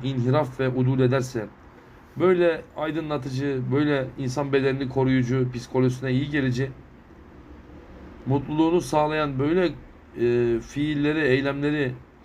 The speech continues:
inkar edip bunları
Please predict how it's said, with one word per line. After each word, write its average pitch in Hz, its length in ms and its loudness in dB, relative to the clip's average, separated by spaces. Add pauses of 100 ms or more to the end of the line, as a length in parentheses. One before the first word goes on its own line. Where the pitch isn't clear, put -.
(2000)
inkar 156 400 4
edip 160 220 0 (500)
bunları 160 460 0